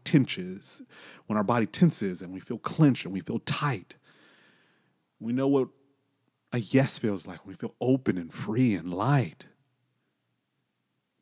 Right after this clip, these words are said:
What does your body tell you?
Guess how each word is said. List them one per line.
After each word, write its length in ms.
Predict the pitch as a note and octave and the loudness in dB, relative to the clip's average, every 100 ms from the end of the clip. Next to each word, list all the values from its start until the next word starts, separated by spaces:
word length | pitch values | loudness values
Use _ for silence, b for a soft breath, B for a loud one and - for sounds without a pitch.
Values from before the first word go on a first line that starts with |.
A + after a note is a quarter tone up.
| _ _ _ _ _ _ _ _ _ _ - | _ _ _ _ _ _ _ _ _ _ -6
What 200 | B2 D#3 | 2 2
does 260 | C#3+ D3 C3 | 2 0 0
your 120 | C3+ | -2
body 680 | A#2+ - B2 C#3 A2+ E2 D#2 _ _ _ | -2 -4 -2 0 -2 -4 -8 _ _ _
tell 280 | - F#2+ D#2+ | -12 -12 -12
you? 120 | D2 | -16